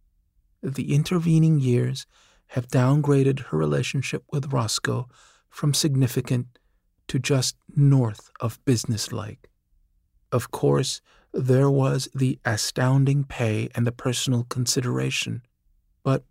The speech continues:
Roscoe's questions for Flavia never probed very far. They were asked so that he could demonstrate the requisite politeness,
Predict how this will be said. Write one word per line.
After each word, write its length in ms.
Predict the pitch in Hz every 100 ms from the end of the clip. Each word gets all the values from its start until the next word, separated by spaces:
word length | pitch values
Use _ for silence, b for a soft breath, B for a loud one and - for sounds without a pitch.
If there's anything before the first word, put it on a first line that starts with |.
| -
Roscoe's 680 | 147 160 - - 190 196
questions 600 | - - 151 - 151 139 -
for 180 | - 147
Flavia 640 | - 156 135 131 123 123 b b b b
never 280 | - 147 180
probed 640 | - - 170 160 127 120 - -
very 280 | 131 139
far. 520 | 143 - 139 110 107 - _ _ _ _ _ _
They 220 | 127 123
were 180 | 156 165 135
asked 560 | 120 123 - - -
so 160 | - 131
that 160 | 123
he 120 | - 151
could 160 | 139
demonstrate 600 | 139 147 165 - 143 135
the 180 | - 127
requisite 580 | 123 139 139 120 113 -
politeness, 680 | 113 113 110 - 104 110